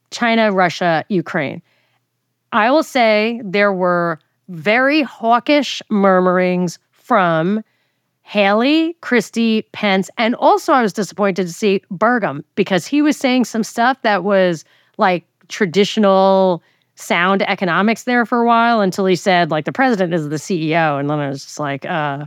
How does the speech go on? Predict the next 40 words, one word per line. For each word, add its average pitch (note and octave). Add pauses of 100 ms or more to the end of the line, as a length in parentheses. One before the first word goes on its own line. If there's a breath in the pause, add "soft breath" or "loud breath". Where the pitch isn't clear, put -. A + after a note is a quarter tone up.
boo." E3 (140)
<laughs> F#3 (220)
Like, F4
we B3+
don't G3+
live F#3+
in F#3+
a F#3
technocracy. F3+ (160)
No, F3+
no, E3
no. E3 (720 loud breath)
Um, F#3+ (1160)
Tim E4
Scott D4
did G3+
not A#3+
seem B3+
super A3
hawkish. F#3+
He A#3+
was A3
saying G#3+
things G#3
like, F#3+
instead G3
of, E3+
"We G#3
need G#3
to G#3+
invade F#3
Ukraine," F3+
or, D3
"We G3+
need G#3
to F3+
win F#3+
this F#3
war F3+
because," D#3+